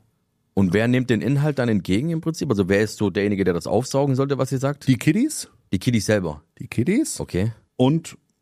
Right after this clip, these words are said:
Speaker 2: die Schüler.
Speaker 1: Ja.
Speaker 2: Und was wir auch machen manchmal, also ich meine auch im, im Lehrerzimmer, auch in, in so Kita-Einrichtungen, ne? Da arbeiten viele Menschen, unterschiedliche Meinungen. Sie haben aber ein gemeinsames Ziel, nämlich zum Beispiel die Lernförderung unserer Kinder oder
Speaker 1: Ja.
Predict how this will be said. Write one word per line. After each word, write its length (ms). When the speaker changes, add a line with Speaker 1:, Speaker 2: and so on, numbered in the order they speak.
Speaker 2:
die 100
Schüler. 480
Speaker 1:
Ja. 360
Speaker 2:
Und 500
was 200
wir 120
auch 200
machen 280
manchmal, 420
also 160
ich 120
meine 240
auch 140
im, 240
im 180
Lehrerzimmer, 680
auch 200
in, 560
in 120
so 240
Kita-Einrichtungen, 840
ne? 140
Da 120
arbeiten 340
viele 200
Menschen, 680
unterschiedliche 560
Meinungen. 540
Sie 160
haben 120
aber 180
ein 260
gemeinsames 600
Ziel, 260
nämlich 440
zum 180
Beispiel 320
die 80
Lernförderung 680
unserer 240
Kinder 420
oder 220
Speaker 1:
Ja. 220